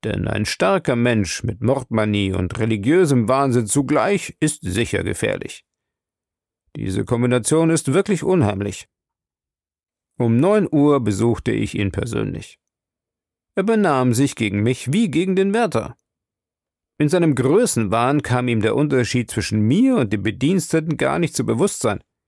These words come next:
Seine Idee macht den Eindruck religiösen Größenwahns,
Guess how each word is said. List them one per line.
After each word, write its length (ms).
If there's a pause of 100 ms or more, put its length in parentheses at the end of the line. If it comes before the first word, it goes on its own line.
(1000)
Seine 300
Idee 560
macht 280
den 200
Eindruck 520
religiösen 520
Größenwahns, 800